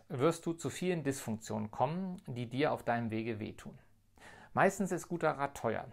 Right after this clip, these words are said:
denn woher nehmen, wenn du das agile Team nicht hast?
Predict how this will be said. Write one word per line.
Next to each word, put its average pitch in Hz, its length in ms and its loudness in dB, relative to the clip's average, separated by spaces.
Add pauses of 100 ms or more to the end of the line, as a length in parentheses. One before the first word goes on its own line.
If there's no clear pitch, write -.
(100)
denn 127 160 2
woher 131 260 2
nehmen, 123 420 0
wenn 120 120 -2
du 117 60 0
das 113 140 -4
agile 170 380 -2
Team 151 360 -8 (380)
nicht - 240 -10
hast? - 380 -10